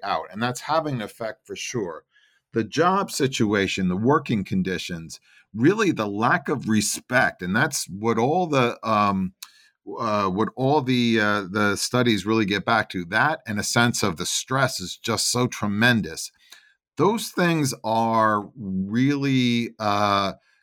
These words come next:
red lights for so many people that I think that, yes, the demand is no doubt there, but I'm not so sure employees want to go back to their jobs. They have other opportunities that pay as well,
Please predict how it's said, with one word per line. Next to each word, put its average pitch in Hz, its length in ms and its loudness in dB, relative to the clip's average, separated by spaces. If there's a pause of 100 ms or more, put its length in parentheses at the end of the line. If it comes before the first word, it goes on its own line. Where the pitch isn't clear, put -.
(420)
red 120 500 -2
lights 113 380 -2
for 95 300 -2
so 131 380 0
many 147 260 -2
people 90 640 -6 (400)
that 113 560 -2 (140)
I 117 200 2
think 143 520 -4
that, 113 320 0
yes, 135 360 0
the 113 80 -2
demand 127 420 0
is 107 160 0
no 131 520 2
doubt 180 320 0
there, 98 460 0 (340)
but 123 300 2
I'm 151 200 0
not 196 220 2
so 143 140 2
sure 135 220 0
employees 135 760 0 (520)
want 170 320 0
to - 80 -2
go 101 180 -2
back 95 300 0
to 101 100 -6
their 90 220 0
jobs. 80 500 -4 (260)
They 107 140 0
have 101 260 2
other 143 300 0
opportunities 151 920 -2
that 85 200 -12
pay 135 260 0
as 135 160 -2
well, 135 440 0